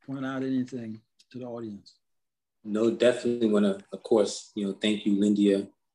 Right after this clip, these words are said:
Speaker 2: um, Chana, and, uh, Candace for coming on. Um, but the key to me that I've heard, um, throughout the, um, throughout this episode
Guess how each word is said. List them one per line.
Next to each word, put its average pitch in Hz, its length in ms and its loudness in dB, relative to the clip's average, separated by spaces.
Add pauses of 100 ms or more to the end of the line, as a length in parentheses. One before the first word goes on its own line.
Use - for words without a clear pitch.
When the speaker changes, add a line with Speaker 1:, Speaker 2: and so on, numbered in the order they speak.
(120)
Speaker 2:
um, 87 460 -4 (140)
Chana, 95 460 2 (160)
and, 85 140 -6
uh, 80 260 -4 (240)
Candace 90 300 -2
for 85 60 -10 (120)
coming 92 220 0
on. 90 340 -2 (480)
Um, 87 200 0
but 85 120 -2
the - 80 0
key 117 520 2 (320)
to 98 140 2
me 101 200 4
that 92 120 2
I've 95 200 2
heard, 92 380 2 (440)
um, 85 320 -6 (220)
throughout 101 400 4
the, 98 200 4
um, 85 380 -4
throughout 92 340 0
this - 280 -4
episode 95 640 0